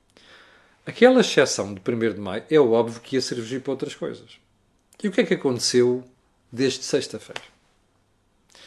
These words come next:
Alguém disse, "Então, mas a festa do Avante em setembro, recorda-se? Os festivais de música estão proibidos, não é desaconselhado, estão proibidos. O Rock in Rio já foi.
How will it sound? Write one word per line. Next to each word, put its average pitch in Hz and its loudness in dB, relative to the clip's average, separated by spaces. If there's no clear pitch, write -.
Alguém 175 8
disse, 170 2
"Então, 190 6
mas 196 2
a 151 0
festa 220 2
do 185 6
Avante 185 4
em 160 0
setembro, 156 -6
recorda-se? 131 0
Os 123 -6
festivais 120 -2
de 113 -10
música 123 -4
estão 151 2
proibidos, 180 2
não 120 -4
é 135 4
desaconselhado, 151 0
estão 98 -4
proibidos. 147 2
O 117 0
Rock 156 4
in 139 -6
Rio 185 2
já 135 2
foi. 85 -10